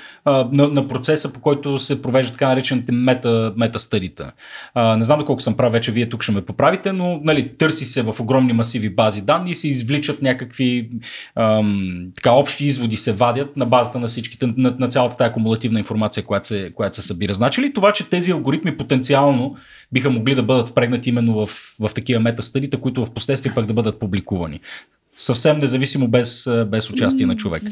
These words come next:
Speaker 2: вече има такива опити, има такива публикации, но отново валидацията си остава, остава основна стъпка. Добрите новини са, че тези алгоритми вече навлизат все по-, повече в,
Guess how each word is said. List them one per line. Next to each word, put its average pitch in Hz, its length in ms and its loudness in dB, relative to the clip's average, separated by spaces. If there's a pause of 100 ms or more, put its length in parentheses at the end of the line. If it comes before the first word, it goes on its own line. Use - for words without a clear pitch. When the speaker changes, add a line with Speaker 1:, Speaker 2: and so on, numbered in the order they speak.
Speaker 2:
вече 247 360 -4
има 254 540 0
такива 214 600 -2
опити, - 300 -6
има 208 120 0
такива 196 260 -4
публикации, 202 680 -2
но 277 120 2
отново 240 360 0
валидацията 214 580 -2
си 202 120 -8
остава, 190 380 0
остава 190 380 -2
основна 180 640 -2
стъпка. 320 600 -2
Добрите 254 340 -4
новини 247 360 2
са, 254 140 -4
че 247 360 -2
тези 240 220 0
алгоритми 233 440 0
вече 233 440 -4
навлизат 220 460 -2
все 220 200 -2 (160)
по-, 220 420 0
повече 208 380 -4
в, 202 160 -2